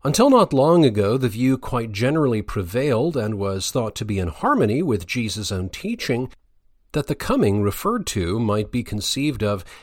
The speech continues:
as a lengthy process covering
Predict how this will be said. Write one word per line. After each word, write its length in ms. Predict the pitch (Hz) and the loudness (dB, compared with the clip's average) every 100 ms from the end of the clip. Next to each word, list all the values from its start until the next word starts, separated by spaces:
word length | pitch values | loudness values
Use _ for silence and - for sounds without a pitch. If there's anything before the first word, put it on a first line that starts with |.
| - | -10
as 140 | 120 | -4
a 60 | 135 | -2
lengthy 520 | 127 131 226 247 - | -2 0 0 0 -2
process 880 | - - 104 113 - 71 - - - - | -4 -2 -2 -2 -4 -6 -8 -8 -8 -8
covering 560 | - 117 104 98 92 | -4 -2 0 -2 -2